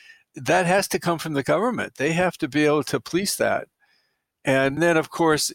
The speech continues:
an informed citizenry, somebody that will ask questions and, and questions. So maybe we can encourage people and teach them how to be critical. But boy, that's a, a tough sled because it requires effort.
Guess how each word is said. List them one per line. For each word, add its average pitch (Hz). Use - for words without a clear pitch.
an 135
informed 156
citizenry, 139
somebody 165
that 143
will 151
ask 147
questions 147
and, 120
and 120
questions. 151
So 147
maybe 160
we 147
can 139
encourage 190
people 131
and 135
teach -
them 123
how 143
to 147
be 123
critical. 143
But 135
boy, 160
that's 170
a, 123
a 127
tough -
sled 240
because 139
it 147
requires 151
effort. 160